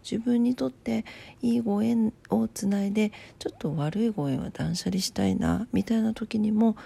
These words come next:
いいんだよっていうのを教えていただいていて、たびたびですね、あの、ちょっと気持ちをすっきりさせたいな、みたいな時は、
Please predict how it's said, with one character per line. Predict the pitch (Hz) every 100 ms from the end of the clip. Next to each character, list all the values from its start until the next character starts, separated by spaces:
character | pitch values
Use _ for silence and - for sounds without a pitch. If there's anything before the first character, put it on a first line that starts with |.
| - -
い | 190 208
い |
ん | 185
だ | 147
よ | 160
っ |
て | - -
い | 160
う |
の | 147
を |
教 | 143 -
え | 165
て | -
い | -
た | -
だ | - -
い | -
て | -
い | -
て、 | - - 95 - - - - - - - - - - - - - - - -
た | 208
び | 190
た | 180 180
び | 170
で | 127
す | - -
ね、 | 147 - - - - -
あ |
の、 | 135 127
ち | 135
ょ |
っ |
と | - - - - - -
気 | - 165
持 | 156 156
ち | 147
を |
す | 156 -
っ | -
き | -
り | 180
さ | 170 170
せ | 175
た | 156 196
い | 202
な、 | 214 214 208
み | 208
た | -
い |
な | 185 180
時 | 180 -
は、 | 196 196